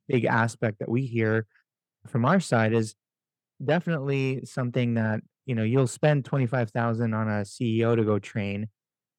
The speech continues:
but sometimes they won't spend five hundred dollars on a new manager that is on the front line, touching the customer, doing the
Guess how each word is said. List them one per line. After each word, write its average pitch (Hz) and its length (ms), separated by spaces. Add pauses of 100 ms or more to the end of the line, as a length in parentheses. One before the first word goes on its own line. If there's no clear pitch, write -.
(120)
but 120 200 (120)
sometimes 143 440
they 131 80
won't 131 200
spend 123 280
five 123 160
hundred 123 180
dollars 123 500
on 117 460 (400)
a 120 60
new 135 120
manager 131 480
that 120 220 (140)
is 123 260 (100)
on 135 160
the 123 80
front - 280
line, 127 500
touching 131 380
the 120 80
customer, 123 760 (400)
doing 127 320
the 120 280